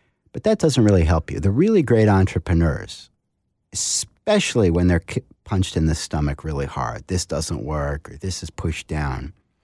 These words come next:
they don't just acknowledge that. That's that sort of active listening stuff you get coached on, repeat what you just heard, blah, blah, blah.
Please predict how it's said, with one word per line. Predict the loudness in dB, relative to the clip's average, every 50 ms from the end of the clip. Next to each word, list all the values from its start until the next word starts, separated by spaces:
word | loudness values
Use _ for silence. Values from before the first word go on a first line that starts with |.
| _ _ _ _ _ _ _ _ _ _ _ _
they | -2 0
don't | 4 4 4 4
just | 4 4 2 2 2 -2 -6 -12 -20 _ _ _ _ _ -12
acknowledge | -12 -6 -2 2 4 4 4 4 2 0 -2 -6
that. | -8 -6 -2
That's | -2 -2 0 0
that | 0 0 0
sort | 0 0 0
of | 0
active | 0 2 0 0 0 -2 -2
listening | 0 0 0 0 0 2 2 2
stuff | 0 0 -2 0 0 0 -2 -2
you | -4 -4
get | -6 -4
coached | -2 -2 -2 -2 -2 -4 -6
on, | -4 -2 -2 -2 -2
repeat | -2 -4 -4 -4 -4 -4
what | -4 -6 -8
you | -8 -10
just | -8 -10 -10 -10 -10
heard, | -10 -8 -6 -6 -6 -6 -6
blah, | -6 -6 -6 -6
blah, | -6 -6 -6 -6
blah. | -6 -6 -6 -4 -4 -6